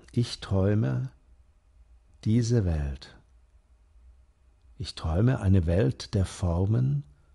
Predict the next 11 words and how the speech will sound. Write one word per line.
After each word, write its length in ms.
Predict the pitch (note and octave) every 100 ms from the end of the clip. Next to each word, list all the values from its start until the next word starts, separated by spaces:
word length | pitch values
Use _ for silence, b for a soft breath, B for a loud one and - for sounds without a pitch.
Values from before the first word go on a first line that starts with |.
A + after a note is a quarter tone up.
| - - _ - - - _ - - _ _ -
um 140 | G#2+
mich 180 | C#3 -
von 220 | G2+ G2
der 260 | F2 F2 E2+
Einsgesinntheit, 2500 | F2+ A2+ B2 - - - - _ _ _ _ _ _ _ _ _ - G2 G2+ G#2+ A#2 A2 A2+ A#2+
um 140 | G#2 G2
mich 160 | F2+
von 220 | - F#2+ F#2
dem 180 | F2+
Einssein 720 | F#2 F2 G2+ A#2 - G2 F#2+ G#2
abzutrennen. 920 | - - - A#2 - - D#2 D2+ C#2+